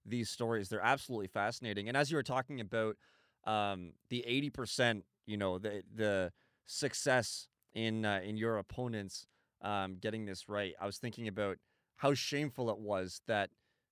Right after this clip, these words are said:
you know, the, the reversing of this R U forty-six procedure was successful, and yet the goal of the whole process was to end the lives of those children anyway. And so, uh, they ensured that that outcome, uh, I mean,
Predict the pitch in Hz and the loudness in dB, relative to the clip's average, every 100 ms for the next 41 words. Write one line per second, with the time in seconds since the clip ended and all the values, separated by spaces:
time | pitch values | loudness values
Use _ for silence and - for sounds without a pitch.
0 | _ _ _ 113 107 98 123 107 110 117 | _ _ _ -2 0 2 0 -2 0 2
1 | 113 101 117 135 - 127 107 98 107 98 | 2 0 0 0 0 -2 0 0 0 0
2 | 104 110 101 110 101 95 98 - - 101 | 0 0 -2 -4 -4 -4 -6 -8 -10 -12
3 | - 98 92 87 85 _ 107 107 - 98 | -8 -10 -8 -8 -10 _ 0 0 0 -8
4 | - 123 120 - 98 90 101 107 104 95 | -2 -2 -2 -4 -6 -4 -6 -4 -2 -2
5 | - _ - 117 113 139 135 117 104 107 | -4 _ -8 -4 2 4 4 2 0 -2
6 | - 98 95 92 - 92 87 95 98 92 | 0 0 0 -6 -10 -10 -8 -6 -6 -4
7 | 92 92 87 - 95 87 82 92 95 87 | -4 -6 -14 -8 -8 -8 -8 -6 -6 -4
8 | 85 85 - 95 87 - _ _ - 95 | -4 -6 -6 -4 -4 -8 _ _ -6 -4
9 | 92 98 92 - 101 92 90 - 95 90 | -2 -4 -6 -6 -8 -6 -8 -4 -2 -2
10 | _ _ - 113 110 104 90 92 _ _ | _ _ -4 -4 -2 -6 -6 -8 _ _
11 | _ - 95 90 85 - _ _ _ _ | _ -4 -2 -2 -4 -8 _ _ _ _
12 | - 101 98 | -10 -6 -6